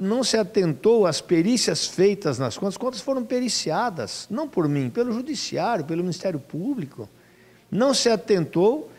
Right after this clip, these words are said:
e pediu a reprovação das contas. E daí teve mais três votos contra e me afastaram do cargo novamente. Obrigado a Deus, tenho certeza que Deus fez justiça,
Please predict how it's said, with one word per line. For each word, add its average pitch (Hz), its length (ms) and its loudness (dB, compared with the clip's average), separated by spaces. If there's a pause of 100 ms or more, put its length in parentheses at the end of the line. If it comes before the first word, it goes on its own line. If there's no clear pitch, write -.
(160)
e 190 60 -2
pediu 202 580 2
a 202 80 6
reprovação 214 680 2
das 202 200 -2
contas. 123 460 -6
E 214 80 -6
daí 262 240 -4
teve 220 480 0
mais 165 320 -4
três 156 320 -2
votos 135 380 -6
contra 185 360 -8 (320)
e - 40 -12
me 165 100 -4
afastaram 160 560 -4
do 170 80 -4
cargo 151 340 -2
novamente. 139 680 -6 (960)
Obrigado 180 480 0
a 208 60 2
Deus, 202 680 2 (1000)
tenho 165 140 -4
certeza 185 640 2
que 160 800 2 (120)
Deus 151 1000 0 (360)
fez 156 200 0
justiça, 185 760 -2